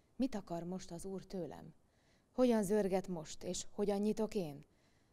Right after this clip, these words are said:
A mások iránti szeretet szintén ilyen zörgetés."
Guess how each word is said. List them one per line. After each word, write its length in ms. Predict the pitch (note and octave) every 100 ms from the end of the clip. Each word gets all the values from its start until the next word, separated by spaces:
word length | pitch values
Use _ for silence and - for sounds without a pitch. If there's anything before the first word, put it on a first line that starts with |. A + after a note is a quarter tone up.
| _
A 80 | -
mások 400 | F#3+ G#3 - -
iránti 360 | F#3 D#3+ C#3+ D3
szeretet 760 | - G3 G3 F#3+ G#3 G3 - - _ _
szintén 520 | - F#3+ D#3+ C#3 C3+
ilyen 340 | - E3+ C#3+ E3+ F3+
zörgetés." 840 | D3 C3 - D3 - - - -